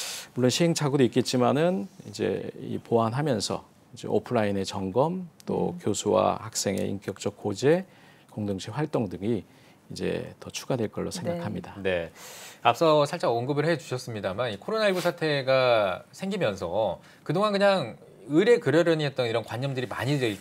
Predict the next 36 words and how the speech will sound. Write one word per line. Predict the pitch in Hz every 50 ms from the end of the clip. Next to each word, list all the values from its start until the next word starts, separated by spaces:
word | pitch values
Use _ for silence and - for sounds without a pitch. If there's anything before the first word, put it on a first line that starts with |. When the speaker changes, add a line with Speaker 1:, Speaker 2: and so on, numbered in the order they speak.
| - -
Speaker 3:
깨지고 | 156 156 208 214 202 185 147 139 123 123 113
변화가 | - - 127 139 160 160 143 131
지금 | 120 113 101
일어나고 | 101 107 104 101 92 90
있거든요. | 87 - 95 87 87 87 90 101 113 110 92 85 - - - - - -
이런 | 123 135 156 165
상황에 | 151 185 185 180 170 160 156 165 165 151 117
이 | 92 104 104 98
기독교 | - - 123 151 147 165 135
가치관이 | - 104 - - - 120 117 117 117 117 120 117 101
더 | - 107
중요하다, | - - - 120 147 156 123 98 98 101 120 117 95 82
이런 | - 107 123 156 165 160 156 147 127 107
지금 | 113 113 123 120
강조하는 | - - 117 123 151 147 143 147 143 123 113 110
이야기들이 | 113 120 113 117 113 123 113
많이 | 104 98 101
나오고 | 98 92 90 87 92
있거든요. | 87 - - 85 87 87 120 165 196 - - - - - - -
이 | - 131 139 135
코로나 | 135 - - 214 202 196
일구 | 175 156 147
사태 | 147 151 147 - - 135 123 113 104 98 92 92
속에 | 92 - 156 156 135 107 90 78 - - _ _ _ _ _ _ _ _
이 | - 95 92 90 87 85 - - - _
기독교 | - 135 139 165 156 - 156 139
가치관이 | - - - - 110 117 117 131 120
왜 | 87 95 127 131
중요한지 | 131 - 104 98 90 85 82 82 95 110 104 95
그 | 101 -
Speaker 2:
음. | 185
Speaker 3:
중요성에 | 180 - 131 135 175 131 107 98
대해서 | 95 95 90
한번 | 92 87 - -
짚어주시죠. | - - 92 - - - - - - - - - - - - - - - - 123
Speaker 1:
예, | 113 107 104 98 85